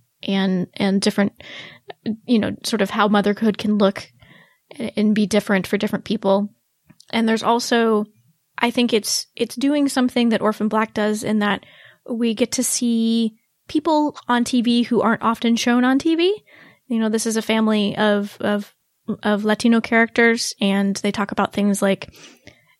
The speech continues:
what it's like to be an undocumented immigrant in the United States and what it's like to have an immigrant family. And I think it's just a wonderful, wonderful show.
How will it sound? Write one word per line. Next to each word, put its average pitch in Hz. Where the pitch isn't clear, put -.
what 214
it's 202
like 208
to 202
be 208
an 202
undocumented 220
immigrant 247
in 202
the 196
United 185
States -
and 185
what 214
it's 214
like 220
to 254
have 254
an 269
immigrant 285
family. 226
And 196
I -
think 254
it's -
just -
a 208
wonderful, 190
wonderful -
show. -